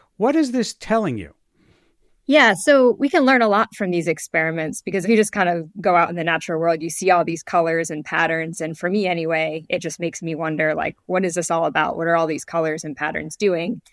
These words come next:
Speaker 2: And we've learned a lot from these types of experiments with birds, for example, where a lot of things we've learned so far suggest that there are certain colors and patterns that are just really good at warning of toxicity, like red and black and white stripes. These things kind of jump out to predators, are really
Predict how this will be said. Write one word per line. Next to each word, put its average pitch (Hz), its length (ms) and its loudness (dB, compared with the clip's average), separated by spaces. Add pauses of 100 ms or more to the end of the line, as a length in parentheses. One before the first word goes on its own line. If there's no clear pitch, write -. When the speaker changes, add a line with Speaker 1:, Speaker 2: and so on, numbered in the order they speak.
(300)
Speaker 2:
And 165 220 -2
we've 170 180 0
learned 180 220 2
a 170 60 4
lot 170 200 0
from 160 140 -8
these 165 180 -4
types - 240 -6
of 156 80 -8
experiments 160 640 -4
with 165 160 -6
birds, 185 320 2
for 156 140 -4
example, 156 520 -6
where 160 320 -6 (300)
a 208 60 4
lot 220 160 6
of 190 80 2
things 180 180 -6
we've 170 160 -4
learned 180 220 -4
so 175 100 -2
far 170 220 2
suggest 165 420 -4
that 165 140 -6
there 170 100 0
are 175 40 -2
certain 180 300 0
colors 170 380 -2
and 165 140 -8
patterns 160 420 -4
that 165 140 -2
are 156 40 -4
just 165 200 -6
really 170 260 0
good 170 380 -4 (360)
at 156 160 -4
warning 180 440 -2
of - 100 -4
toxicity, 240 720 -2 (300)
like 175 180 -4
red 185 340 4
and 165 120 -6
black 165 240 -2
and 170 80 -8
white 175 180 -4
stripes. 175 320 -2
These 180 180 -2
things 170 220 -6
kind 175 220 -4
of - 180 -8 (380)
jump 220 160 2
out 185 180 4
to 190 80 -6
predators, 175 540 0
are 160 80 -2
really 185 240 2